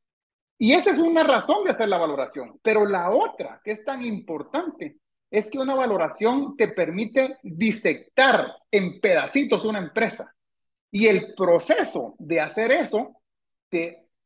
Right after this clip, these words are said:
va a llevar a conocer perfectamente lo que mueve las fortalezas y las debilidades de tu empresa, que al final te van a ayudar a manejarla, porque al final el valor de una empresa está directamente proporcional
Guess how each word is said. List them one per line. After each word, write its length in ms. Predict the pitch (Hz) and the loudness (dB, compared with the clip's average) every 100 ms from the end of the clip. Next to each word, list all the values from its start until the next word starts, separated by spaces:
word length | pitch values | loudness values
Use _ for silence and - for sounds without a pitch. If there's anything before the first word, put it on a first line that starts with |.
| _ | _
va 420 | 160 202 254 294 | -4 2 2 2
a 80 | 196 | 0
llevar 500 | 170 156 160 208 262 - | 2 2 4 2 2 -4
a 100 | 185 | -6
conocer 600 | 180 143 214 254 - - | -4 -2 0 -2 -4 0
perfectamente 1200 | 175 156 - 226 - 208 214 247 240 269 285 - _ - | 0 0 -2 -4 0 0 0 -2 2 2 2 -6 _ 0
lo 280 | 190 185 | 4 4
que 160 | - 165 | 4 0
mueve 540 | 165 220 294 214 233 160 | 2 4 4 4 0 -2
las 220 | 147 - | -6 -4
fortalezas 720 | 170 156 139 175 247 269 262 | -4 -2 0 2 4 2 2
y 80 | 190 | 2
las 240 | 170 143 | 4 2
debilidades 720 | 151 151 151 147 143 180 240 | 0 0 2 2 2 2 2
de 100 | 247 | 0
tu 100 | - | -2
empresa, 520 | 170 143 269 - 330 - _ _ - | -4 2 2 2 -4 -8 _ _ 0
que 80 | 185 | 2
al 140 | 175 | 2
final 520 | - 165 180 285 403 - _ _ _ | -2 -2 2 2 2 -6 _ _ _
te 160 | 185 160 | 2 4
van 260 | 180 240 | 2 2
a 40 | 254 | 2
ayudar 600 | 226 180 214 285 - - | 2 4 4 2 -2 -10
a 60 | 170 | -6
manejarla, 760 | 160 147 233 349 214 131 - _ | -2 -2 2 2 2 -2 -6 _
porque 320 | 190 - 185 | -2 0 0
al 80 | - | -2
final 600 | 180 226 349 233 269 - _ _ | -2 2 4 4 0 -10 _ _
el 160 | 185 156 | -2 0
valor 300 | 156 208 247 | -2 -2 -4
de 80 | |
una 80 | 262 | -6
empresa 320 | 240 269 277 | -2 -2 0
está 280 | 254 - 240 190 | -2 -2 -4 -4
directamente 840 | 220 196 233 - 233 214 240 269 | -6 0 -2 -2 -6 -6 -6 -8
proporcional 680 | - 185 165 - 156 226 | -6 -6 -8 -8 -2 -2